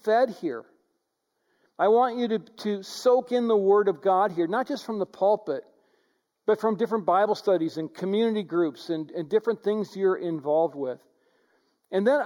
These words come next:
I want this to be a safe place for you. And that's really important to me, because I have been horrified by the things I'm reading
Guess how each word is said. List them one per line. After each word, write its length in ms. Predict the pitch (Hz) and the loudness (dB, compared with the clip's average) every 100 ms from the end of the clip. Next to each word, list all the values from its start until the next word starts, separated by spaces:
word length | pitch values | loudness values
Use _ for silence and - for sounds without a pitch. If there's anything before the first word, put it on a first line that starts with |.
| - | -2
I 60 | |
want 380 | 220 208 240 262 | 0 2 2 0
this 240 | 254 240 - | -4 -8 -10
to 100 | 214 | -10
be 420 | 180 196 190 190 _ _ _ _ _ _ | -6 -6 -6 -10 _ _ _ _ _ _
a 60 | 143 | -14
safe 480 | - - 214 202 - - _ _ | -6 0 0 0 -8 -20 _ _
place 600 | - 180 151 - - - _ _ _ _ _ - | -2 0 0 -4 -20 -20 _ _ _ _ _ -16
for 80 | |
you. 260 | 139 135 123 _ _ _ _ _ _ _ _ _ _ _ _ _ 175 | -14 -14 -18 _ _ _ _ _ _ _ _ _ _ _ _ _ -6
And 80 | |
that's 220 | 180 226 247 | -4 -4 -2
really 180 | 247 | 0
important 480 | 226 - 196 185 - | 0 -4 -6 -8 -10
to 80 | 127 | -18
me, 140 | 127 135 _ _ _ _ _ _ _ _ _ _ _ _ | -20 -20 _ _ _ _ _ _ _ _ _ _ _ _
because 360 | 180 208 196 196 | -4 2 2 0
I 160 | 196 233 | -2 0
have 160 | 240 220 | 2 0
been 100 | 202 | 0
horrified 640 | 196 214 208 156 123 - _ _ _ _ _ _ _ _ | 2 2 0 -4 -6 -8 _ _ _ _ _ _ _ _
by 120 | 165 | -2
the 100 | 170 | -2
things 400 | - 220 233 190 | -2 0 0 0
I'm 220 | 220 214 | 0 0
reading 460 | 190 208 208 165 123 | -2 -2 -2 -6 -6